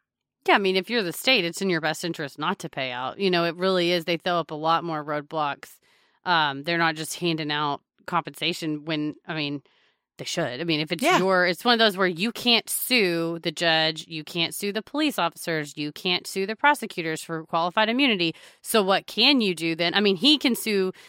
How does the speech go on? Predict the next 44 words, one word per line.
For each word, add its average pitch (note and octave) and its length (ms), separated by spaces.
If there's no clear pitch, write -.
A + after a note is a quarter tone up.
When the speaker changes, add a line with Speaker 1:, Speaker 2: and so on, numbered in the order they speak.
Speaker 1:
he's D4+ 220
suing A#3+ 320
them F#3 280
for F#3 200
violation F#3 420
of E3+ 80
his D#3+ 100
civil E3 200
rights. E3 180
That's F3+ 160
pretty F3+ 240
much E3+ 240
one E3+ 140
of D#3+ 80
the D#3 160
only E3+ 580
causes E3+ 360
of D3 80
action E3 380
that G#3 100
you A3 100
can A3 200
sue A3 180
them G#3+ 200
under. G#3+ 340
You F3 160
cannot E3+ 640
sue F3 640
the D#3+ 140
judge D#3 500
for G#3 120
that, G#3 340
but F3 520
it's F#3+ 180
an, F3+ 140
it's E3 180
called F3+ 180
a E3 60
nineteen D#3 380
eighty-three D3 380
violation D3 600
where D3 240
you D#3+ 260
say D3+ 420